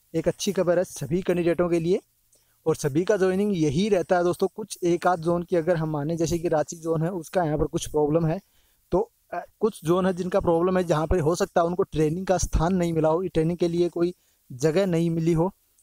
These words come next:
क्योंकि काफ़ी आपको पता, जैसे आपका Southern Railway के अंदर Chennai zone और Thiruvananthapuram zone दो zone आते हैं, तो ऐसे ही कुछ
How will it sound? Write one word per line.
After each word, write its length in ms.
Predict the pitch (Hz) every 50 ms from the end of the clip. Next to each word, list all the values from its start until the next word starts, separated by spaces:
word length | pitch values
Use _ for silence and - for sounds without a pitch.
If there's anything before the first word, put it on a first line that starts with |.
| - -
क्योंकि 200 | 165 160 202 180
काफ़ी 360 | - 170 165 - - 202 208 208
आपको 240 | 180 160 - 190
पता, 180 | 180 160 - 180
जैसे 260 | 170 170 180 - 180 175 151 _ - - _ -
आपका 320 | 156 151 - - 185 190 202
Southern 380 | - - 156 165 170 202 185
Railway 260 | 170 175 165 170 175 165
के 60 | 170
अंदर 200 | 170 170 170 165
Chennai 340 | - - 165 156 160 175 180
zone 160 | 170 180 170
और 120 | 175 170 156
Thiruvananthapuram 560 | - 156 156 156 156 160 156 143 165 175 165
zone 220 | 147 165 160 160
दो 160 | 143 156 165 165
zone 200 | 156 170 165 160
आते 240 | 160 156 - 165 160
हैं, 100 | 175 190 _ _ _ _ _ _ _ -
तो 80 | 165 165
ऐसे 180 | 165 - -
ही 60 | 220 196
कुछ 340 | - - 226 190 - -